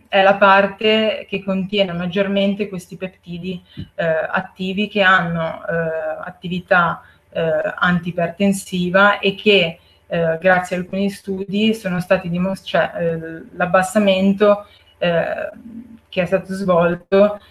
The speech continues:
eh, era con valori simili a quelli riscontrati, eh, nella soia. Eh, ci sono,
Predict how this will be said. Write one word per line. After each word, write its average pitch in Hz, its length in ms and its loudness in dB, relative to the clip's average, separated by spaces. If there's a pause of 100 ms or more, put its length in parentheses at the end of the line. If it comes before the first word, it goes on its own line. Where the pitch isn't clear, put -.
(140)
eh, 165 480 2
era 175 540 6
con 185 160 0
valori 196 400 4
simili 196 600 0
a 185 140 0
quelli 175 280 -6
riscontrati, 180 880 -4
eh, 160 400 -2
nella 165 240 -2
soia. 156 680 -6 (920)
Eh, 170 540 -2
ci - 120 -8
sono, 185 760 4